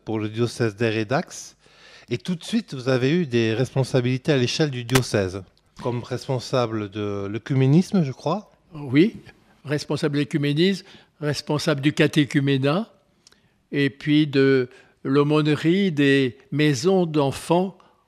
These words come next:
Speaker 2: handicapés inadaptés. Voilà.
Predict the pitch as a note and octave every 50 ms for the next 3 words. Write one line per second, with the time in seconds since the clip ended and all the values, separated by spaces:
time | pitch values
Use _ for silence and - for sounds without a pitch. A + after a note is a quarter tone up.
0 | _ _ - D3+ E3 D#3+ C#3+ D3+ - - D#3+ D3 - - - E3+ F3 G3 G#3 F3
1 | - _ _ _ _ _ _ _ _ _ _ _ _ _ _ E3+ D3+ D#3+ D#3 C#3+
2 | C#3 - - - A#2 G2+ - _ _ _ _ _ _ _ _ _ _ _ - -
3 | _ _ - - _ - A#2 F#2 E2+ -